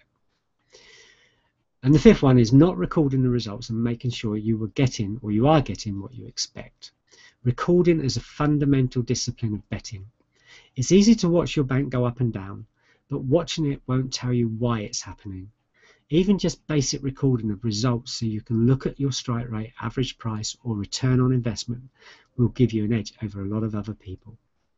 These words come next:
Once you watch this system being built, you will see how we have eliminated all of these five issues. Okay, before we start, I must just make one point very, very clear.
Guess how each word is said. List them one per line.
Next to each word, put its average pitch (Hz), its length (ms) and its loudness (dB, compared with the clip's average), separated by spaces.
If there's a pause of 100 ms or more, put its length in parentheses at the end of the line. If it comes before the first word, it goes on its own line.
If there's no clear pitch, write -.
(1120)
Once 202 220 6
you 240 60 8
watch 202 240 6
this 156 160 2
system - 360 0
being 113 240 2
built, 107 300 -6 (240)
you 120 120 4
will 131 80 4
see 127 220 2
how 131 200 0
we 156 120 2
have 147 140 0
eliminated 117 680 0
all 120 340 0
of 101 100 -14
these 107 200 -8
five 101 320 -10
issues. - 460 -8 (1800)
Okay, 156 220 8
before 147 280 6
we 214 80 10
start, 131 240 0
I 127 40 -2
must 131 260 0
just - 240 -4
make 139 300 2
one 131 360 0
point 117 360 -6
very, 120 280 0
very 117 280 -4
clear. 107 360 -4